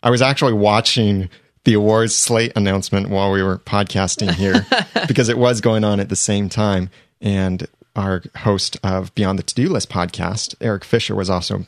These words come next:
Speaker 1: texting me to let me know which of our podcasts make it in. So thank you, Eric. Anyway, let's get back to talking about Once Upon a Time. I'm, I'm, like, like, really excited.
Speaker 2: <laughs> Apparently.
Speaker 1: <laughs> Thank you.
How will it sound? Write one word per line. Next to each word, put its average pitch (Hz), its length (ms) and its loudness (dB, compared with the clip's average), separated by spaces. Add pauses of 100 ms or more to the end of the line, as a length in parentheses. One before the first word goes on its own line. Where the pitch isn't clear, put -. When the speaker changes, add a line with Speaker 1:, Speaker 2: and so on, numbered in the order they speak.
Speaker 1:
texting 101 400 -4
me 90 300 -4 (300)
to - 80 -2
let 92 120 -2
me 95 80 -4
know 90 140 -2
which 90 180 -6
of 98 80 -6
our 87 100 -2
podcasts - 460 -6
make - 160 -8
it - 80 -8
in. - 140 -6
So - 180 -10
thank 90 200 -8
you, - 180 -12 (160)
Eric. - 280 -10 (500)
Anyway, 214 240 4
let's 139 180 0
get 196 140 0
back 151 180 2
to - 60 -8
talking 123 280 -2
about 107 140 0
Once 104 160 -2
Upon 95 200 -6
a 95 40 -6
Time. 95 260 -4
I'm, 135 220 2
I'm, 110 160 -2
like, 98 240 -4 (120)
like, 110 180 -4
really 107 280 0
excited. 110 460 0
Speaker 2:
<laughs> - 260 2
Apparently. 170 640 0 (240)
Speaker 1:
<laughs> 190 880 -6
Thank 101 200 0
you. 92 80 -6